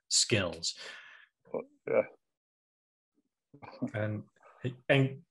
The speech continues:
Speaker 1: Hagen just walks back out of the warehouse,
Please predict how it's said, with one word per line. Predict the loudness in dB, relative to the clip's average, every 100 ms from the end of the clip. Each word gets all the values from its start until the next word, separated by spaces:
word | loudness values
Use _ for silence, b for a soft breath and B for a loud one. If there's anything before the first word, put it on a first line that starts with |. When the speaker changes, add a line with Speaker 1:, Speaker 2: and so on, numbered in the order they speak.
| -4
Speaker 1:
Hagen | 4 6 8 6
just | 6 2 _ _ -14
walks | 0 4 4 2
back | 2 2 2
out | 2 0
of |
the | 0
warehouse, | -2 -2 -2 0 2